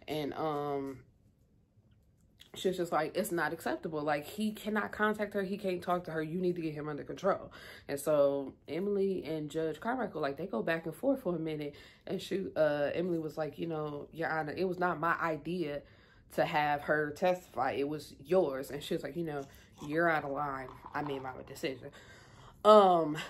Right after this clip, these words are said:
long story short, the best friend is the one who actually killed her because they were doing drugs together again. And,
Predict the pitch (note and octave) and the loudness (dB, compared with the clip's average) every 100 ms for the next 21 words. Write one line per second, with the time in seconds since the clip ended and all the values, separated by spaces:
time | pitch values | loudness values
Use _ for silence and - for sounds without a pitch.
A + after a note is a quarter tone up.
0 | - A#3 C#4 A#3 F#3 F3+ D#3+ C#3+ - - | 4 4 6 4 2 4 4 4 2 -6
1 | - - - - - _ D3+ F3 D#3+ D3+ | -20 -20 -20 -20 -20 _ -2 4 6 6
2 | D3+ - F3 D#3+ F3 F3+ - F3+ F3+ F3+ | 4 -2 -4 2 2 0 2 6 6 6
3 | - D#3 D3 D3+ D3+ D3+ C3+ C#3+ - E3+ | 2 -4 -4 -4 -2 -2 0 0 -2 -4
4 | D#3+ D3+ C#3+ C#3+ C#3 D#3+ C3 D3+ D3 D3 | 0 0 -2 -4 -4 -4 -4 -4 -4 -4
5 | C#3+ D3 D3 C#3+ E3 E3 D3+ - - - | -4 -4 -6 -2 0 0 0 -6 -14 -14
6 | - - G#3+ F#3 D#3 D#3 D3 D3+ D3 C#3+ | -16 -4 2 4 2 -2 -4 -6 -8 -8
7 | D3 - - - - F3 D#3 D3 C3+ C#3+ | -12 -16 -18 -18 -2 2 2 0 -4 -6